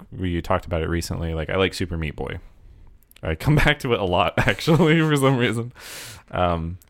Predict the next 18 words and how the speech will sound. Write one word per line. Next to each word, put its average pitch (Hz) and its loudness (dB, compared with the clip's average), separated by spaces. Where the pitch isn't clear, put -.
and 92 -4
part 110 6
of 104 0
it 92 2
is 87 -2
just 90 -10
because 82 -4
resets 87 -2
are 80 -6
so 80 -2
fast. - -8
You're 90 -2
like, 90 -4
"Oh, 90 0
I 82 0
made 85 -2
a - -4
mistake," - -6